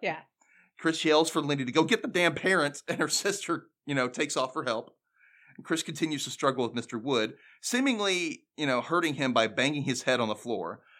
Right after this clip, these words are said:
Speaker 2: Of course, when her parents arrive, the dummy just goes lifeless again, making her look like a fool. And they are seriously mad that they were woken up by this fool-, woken. <laughs> They were woken up by this foolishness. Mister Powell even goes so far as to say Chris is going crazy.
Speaker 1: Yeah,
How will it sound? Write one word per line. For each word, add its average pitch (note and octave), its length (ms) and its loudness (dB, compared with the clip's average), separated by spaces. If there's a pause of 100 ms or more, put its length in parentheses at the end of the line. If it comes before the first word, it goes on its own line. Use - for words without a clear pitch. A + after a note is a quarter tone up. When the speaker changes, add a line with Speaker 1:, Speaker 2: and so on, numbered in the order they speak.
(140)
Speaker 2:
Of B2 140 -2
course, D#3 320 2
when B2+ 160 0
her C#3 160 -8
parents E3 340 -2
arrive, A#2 300 2
the A#2+ 60 -2
dummy A2+ 220 2
just A2 180 -10
goes G2+ 180 -4
lifeless G#2 360 -6
again, F2+ 300 -12
making A2 260 -4
her A#2 60 -4
look A2 160 -6
like A#2 140 -6
a D3+ 60 -6
fool. A2+ 400 -8 (600)
And A#2+ 120 -2
they D3 100 4
are C3 140 4
seriously D3 760 2
mad G#2+ 420 0 (500)
that A#2+ 100 0
they C3 80 0
were A#2 160 2
woken A2+ 320 0
up G2 100 0
by G2+ 60 -2
this F#2+ 180 -6
fool-, F#2 360 -10
woken. G2+ 500 -6 (220)
<laughs> C3 160 -4
They C3+ 80 2
were B2 120 4
woken B2 300 2
up A2 80 2
by G#2+ 80 -2
this G#2+ 140 -6
foolishness. G2+ 600 -10 (1300)
Mister F3+ 240 2
Powell D#3 400 4
even C3 180 0
goes B2+ 320 2
so D3 160 2
far C#3 240 2
as B2+ 120 0
to C3 80 -4
say A#2+ 180 -2
Chris C#3+ 320 -2
is - 220 -6
going A2 340 -2
crazy. A#2 640 -4
Speaker 1:
Yeah, G3+ 240 2